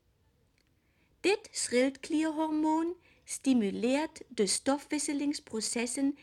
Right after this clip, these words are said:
in het gehele organisme. Door een gedoseerde afgifte van hormonen aan het bloed brengt de schildklier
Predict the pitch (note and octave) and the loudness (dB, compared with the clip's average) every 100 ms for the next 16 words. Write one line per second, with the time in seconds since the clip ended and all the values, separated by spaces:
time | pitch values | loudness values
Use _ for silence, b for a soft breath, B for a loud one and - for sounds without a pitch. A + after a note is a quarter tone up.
0 | B B3 A#3 G#3+ - G3 F#3 A3+ C4 C#4+ | B 0 0 -2 -8 -8 0 0 2 -2
1 | C#4+ C4 C4+ C#4+ C4 A3 F#3+ - D#3 C#3 | -2 -2 -2 0 2 2 -2 -8 -10 -12
2 | _ _ _ _ _ _ _ _ _ _ | _ _ _ _ _ _ _ _ _ _
3 | - D#4 E4+ D#4+ E4+ F#4 F4+ - C4 A3 | 2 6 6 4 2 2 0 -2 0 0
4 | - C4+ D#4 E4+ E4+ - C4+ - - E4 | 0 0 2 2 -2 -2 -4 -4 -6 -4
5 | E4 - F4 - C#4 A3+ G#3+ F#3 F#3 G#3 | -4 -6 -8 -4 -4 -2 -2 -4 -2 0
6 | B3+ C#4+ D#4 D#4+ - A#3 G#3+ G3+ F3 - | 2 2 0 -2 -4 -2 -2 -2 -8 -8
7 | G#3+ C4 E4+ - - b b b b b | -4 -2 -2 -6 -20 b b b b b
8 | - C4+ E4 G4+ - A#3 A3+ - C4+ D4+ | -6 0 0 -2 -4 -4 -2 -2 -2 -2
9 | - - D#4 D#4+ | -6 -2 2 2